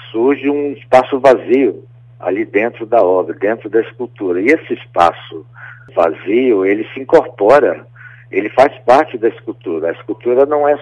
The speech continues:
só o que a gente enxerga como matéria, o ferro, o aço, mas também esse espaço vazio,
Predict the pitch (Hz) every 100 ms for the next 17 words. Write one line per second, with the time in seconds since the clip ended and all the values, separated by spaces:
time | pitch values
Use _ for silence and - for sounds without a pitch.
0 | - 110 107 98 87 - - - - -
1 | - _ - - 101 90 101 - 101 90
2 | - 101 101 101 90 - 95 92 92 92
3 | - 98 95 90 87 87 - - 90 87
4 | 80 85 85 87 82 - - - - -
5 | - 208 190 - 120 101 107 113 127 117
6 | - - - 107 - 107 117 95 95 120
7 | 104